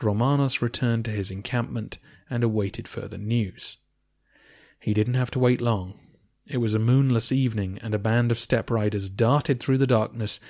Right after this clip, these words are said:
to make a surprise attack on those lingering outside the Roman camp. I should be clear that despite taking Manzikert, the army had built a fortified camp on the plain outside,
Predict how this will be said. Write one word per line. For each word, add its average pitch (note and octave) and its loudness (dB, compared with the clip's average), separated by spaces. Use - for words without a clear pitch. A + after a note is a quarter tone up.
to - -2
make A2+ 2
a A2+ -2
surprise A2 0
attack G#2 -2
on G2 -2
those F#2+ -2
lingering G#2 -2
outside G2 -8
the G2+ -8
Roman F#2+ -10
camp. G#2 -8
I G#2+ 0
should A2 2
be G2+ -2
clear A#2 2
that G2 -6
despite A#2 0
taking B2+ -2
Manzikert, A2+ 0
the A#2+ 4
army C#3 4
had A2 0
built C3 6
a A2+ -2
fortified A#2+ 0
camp - -6
on A#2 -2
the A2 -2
plain A#2 0
outside, A2 0